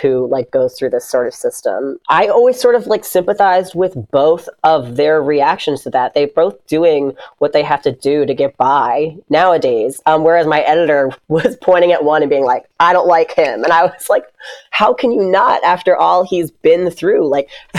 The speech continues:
Speaker 1: how do we tell people to deal with their trauma, like, in a very specific way? Like, I think that's very unfair. Like,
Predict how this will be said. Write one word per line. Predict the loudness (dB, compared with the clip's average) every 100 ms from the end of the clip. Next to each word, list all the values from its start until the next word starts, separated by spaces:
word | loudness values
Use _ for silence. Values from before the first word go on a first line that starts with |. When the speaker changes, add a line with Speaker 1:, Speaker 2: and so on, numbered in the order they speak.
| 0 2
Speaker 1:
how | 0 0 -2 2 2
do |
we | 2 -4
tell | -4 0 0
people | 0 0 0 0
to | -4
deal | -4 -2 0
with | 0 2
their | 0 0
trauma, | -2 0 0 0 0 0
like, | -2 0
in | -2
a | 0
very | 0 -2
specific | -2 -6 -2 -2 -4 -4
way? | -2 0
Like, | -2 -4
I |
think | -4 -2
that's | -4 -2
very | -2 0
unfair. | -2 -4 -2 -2 -2
Like, | -4 -8